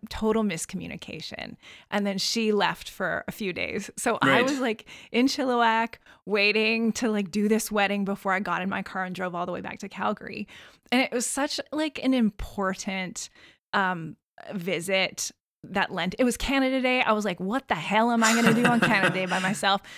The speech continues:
Speaker 1: So I called you or texted
Speaker 2: Yeah.
Speaker 1: you, and you were like, "Oh, my parents are here, you know, come by."
Speaker 2: Yeah.
Speaker 1: And I had,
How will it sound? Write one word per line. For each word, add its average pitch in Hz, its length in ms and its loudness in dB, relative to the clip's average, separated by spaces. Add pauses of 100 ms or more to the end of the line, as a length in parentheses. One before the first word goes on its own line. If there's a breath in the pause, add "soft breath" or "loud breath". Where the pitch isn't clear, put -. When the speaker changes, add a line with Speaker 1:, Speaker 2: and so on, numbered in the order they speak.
(140 loud breath)
Speaker 1:
So 254 200 4
I 233 120 6
called 214 580 4
you 185 340 0
or 196 100 4
texted 185 520 2
Speaker 2:
Yeah. 175 60 -2
Speaker 1:
you, 175 260 -2
and 214 180 2
you 220 80 2
were 226 60 2
like, 233 180 0
"Oh, 339 300 4
my 247 160 2
parents 262 480 2
are 269 140 2
here, 254 480 2 (300 loud breath)
you 262 100 0
know, 254 180 4
come 240 380 2
by." 214 600 4 (260 loud breath)
Speaker 2:
Yeah. 165 120 6
Speaker 1:
And 165 100 6
I 196 60 2
had, 214 180 0